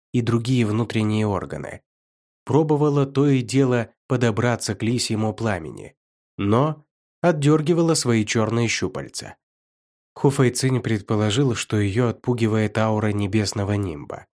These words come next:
Так он называл обод, появившийся вокруг его лисьего пламени после обожествления.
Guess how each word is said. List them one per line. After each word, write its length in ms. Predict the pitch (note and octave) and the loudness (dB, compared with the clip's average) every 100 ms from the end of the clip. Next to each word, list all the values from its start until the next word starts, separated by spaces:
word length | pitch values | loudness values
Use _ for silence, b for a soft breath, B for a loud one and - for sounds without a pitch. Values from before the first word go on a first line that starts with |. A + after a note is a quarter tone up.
| _ _ _ _ - | _ _ _ _ -4
Так 360 | G#2 G#2+ - _ _ - | 0 0 -2 _ _ 0
он 200 | C#3 C#3 | 4 4
называл 540 | B2 B2+ B2+ C3 C3 | 2 2 2 2 0
обод, 460 | - D3+ F#2 F2 - _ _ - | 0 0 0 -8 -14 _ _ 0
появившийся 760 | B2 A#2+ C3 C#3+ C3+ B2 B2 | 2 4 2 0 0 0 0
вокруг 400 | G#2+ G2+ - F#2 | 0 -2 -2 -4
его 300 | G#2+ G#2+ G2+ | -2 -2 0
лисьего 500 | A2+ A#2 - A2 G#2 | 0 0 -2 -2 -2
пламени 460 | G2 A2+ C#3+ C3+ B2+ | -2 0 2 0 0
после 420 | B2 B2+ - A2+ | 0 -2 0 0
обожествления. 960 | G#2+ G#2+ G2+ - - - - - - | 0 -2 -2 -6 -10 -12 -12 -14 -16